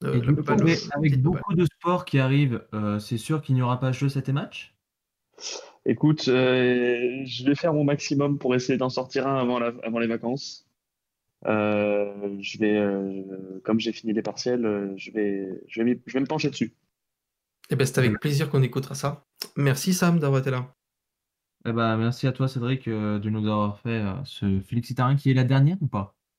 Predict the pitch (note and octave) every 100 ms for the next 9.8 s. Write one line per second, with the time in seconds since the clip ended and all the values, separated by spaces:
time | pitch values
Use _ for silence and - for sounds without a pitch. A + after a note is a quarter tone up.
0 | _ _ - A2 G#2+ C3 B2 A#2+ A#2+ F#3+
1 | D2+ D2 C2+ C2 - - - - - C2+
2 | B1+ C2+ - - F3+ F3+ - - _ -
3 | C#3 F#3+ G3 E3+ D#3 C3+ - _ _ -
4 | C3 B2+ - F3 F3+ E3 D#3 E3+ F3 D3+
5 | C3+ B2+ B2+ B2 C3 - C3+ C3 B2+ C3+
6 | C#3 C3+ C#3+ D#3 C#3 C3 B2+ B2 C3+ C#3
7 | C3+ C3 - C3+ D3 C#3+ D3+ D3 E3+ -
8 | C3+ B2+ B2+ B2+ B2 C#3 C3+ C#3+ C3+ C#3
9 | D#3+ C#3+ C3+ C#3+ C#3 C#3 D#3